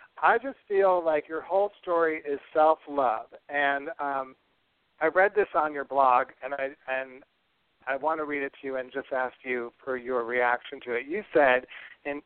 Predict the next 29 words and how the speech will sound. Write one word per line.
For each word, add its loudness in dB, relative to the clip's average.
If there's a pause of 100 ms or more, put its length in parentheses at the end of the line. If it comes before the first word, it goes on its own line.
two -4
thousand 4
sixteen, -6
at -6
the -6
age -2
of -4
twenty-six, -4
you -10
were 0
diagnosed 2
with -8 (140)
type 0 (100)
two -10
diabetes. 0 (720)
But 0
it 0 (120)
turns 0
out 4
that 0
for -4 (320)
four 6
years, -2 (180)
it's, -10 (100)
uh, -4
it -6
took -10 (100)
four -2
years 0